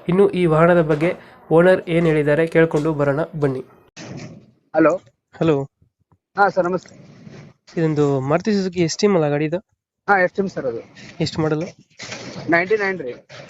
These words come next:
Speaker 1: ನೈಂಟಿ ನೈನ್. ಓನರ್ ಎಷ್ಟು
Speaker 2: ಹಾ.
Speaker 1: ಇದ್ದಾರೆ?
Speaker 2: ಸೆಕೆಂಡ್ ಓನರ್ ಆಗಿದೆ.
Speaker 1: ಡಾಕ್ಯುಮೆಂಟ್ಸ್ ಎಲ್ಲ ರನ್ನಿಂಗ್ ಇದೆಯಾ ಗಾಡಿದು?
Speaker 2: ಹಾ, ಎಫ್ ಸಿ, ಆ, ಡಿಸೆಂಬರ್, ಆ, ಎಂಟು ಮಟ್ಟ ಐತ್ರಿ.
Speaker 1: ಹ್ಮ್.
Speaker 2: ಆ, ಇನ್ಶೂರೆನ್ಸ್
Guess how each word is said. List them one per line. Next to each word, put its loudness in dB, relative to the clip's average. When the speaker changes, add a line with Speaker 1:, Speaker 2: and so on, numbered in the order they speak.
Speaker 1:
ನೈಂಟಿ -2
ನೈನ್. -4
ಓನರ್ 0
ಎಷ್ಟು -4
Speaker 2:
ಹಾ. -2
Speaker 1:
ಇದ್ದಾರೆ? -14
Speaker 2:
ಸೆಕೆಂಡ್ 2
ಓನರ್ 0
ಆಗಿದೆ. -8
Speaker 1:
ಡಾಕ್ಯುಮೆಂಟ್ಸ್ -2
ಎಲ್ಲ 2
ರನ್ನಿಂಗ್ 0
ಇದೆಯಾ 0
ಗಾಡಿದು? -2
Speaker 2:
ಹಾ, 2
ಎಫ್ -4
ಸಿ, 4
ಆ, 4
ಡಿಸೆಂಬರ್, 0
ಆ, 0
ಎಂಟು -2
ಮಟ್ಟ 0
ಐತ್ರಿ. -2
Speaker 1:
ಹ್ಮ್. -8
Speaker 2:
ಆ, 2
ಇನ್ಶೂರೆನ್ಸ್ 2